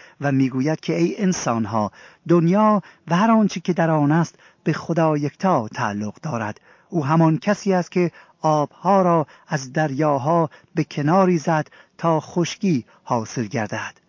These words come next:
گروهی معتقدند که مقصود داوود از اینکه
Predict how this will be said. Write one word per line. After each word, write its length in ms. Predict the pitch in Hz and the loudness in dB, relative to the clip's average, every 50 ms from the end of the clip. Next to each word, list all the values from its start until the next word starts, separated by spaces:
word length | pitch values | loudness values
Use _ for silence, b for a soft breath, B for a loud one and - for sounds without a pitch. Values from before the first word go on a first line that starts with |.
| b b b b b b b b b b - | b b b b b b b b b b 2
گروهی 360 | 185 208 233 247 240 233 220 | 2 4 4 4 4 4 4
معتقدند 720 | 185 208 196 165 - 185 180 - 214 185 196 196 196 185 | 4 4 2 2 2 0 0 0 2 2 2 2 2 0
که 200 | - 190 185 175 | 0 -2 -2 0
مقصود 640 | 175 170 170 160 - - - 220 233 214 208 196 156 | 0 0 -2 -2 -4 -6 -4 -2 0 0 0 0 2
داوود 440 | 185 175 170 165 160 190 185 165 | 2 2 2 2 0 -2 -2 -2
از 180 | - 175 151 165 | -4 -4 -2 -2
اینکه 320 | 185 170 - 180 180 160 | -2 -2 0 0 -2 -2